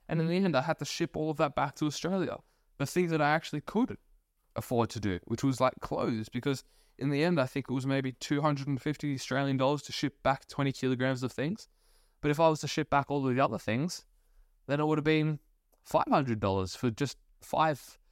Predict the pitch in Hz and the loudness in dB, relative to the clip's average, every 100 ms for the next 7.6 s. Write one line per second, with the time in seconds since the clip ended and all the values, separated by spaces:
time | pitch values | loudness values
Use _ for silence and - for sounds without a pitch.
0 | _ _ - 135 147 139 - 147 143 147 | _ _ -2 2 2 0 -4 -4 -2 -4
1 | - 143 196 - 151 120 110 - 113 131 | 0 2 2 0 -2 -2 -2 -2 0 0
2 | 135 - 139 - _ _ _ _ _ _ | -2 -2 -4 -4 _ _ _ _ _ _
3 | _ _ _ _ _ - 139 151 175 156 | _ _ _ _ _ -4 -4 0 0 0
4 | 131 151 147 147 143 131 220 - - 156 | 0 2 2 2 2 2 2 2 -2 2
5 | 143 131 - _ - 139 160 151 170 180 | 2 0 -6 _ -8 0 0 0 0 2
6 | 185 139 117 160 170 117 117 117 - 127 | 4 2 2 2 2 0 0 -2 -2 -4
7 | 123 120 131 123 - | -2 -2 -4 -6 -10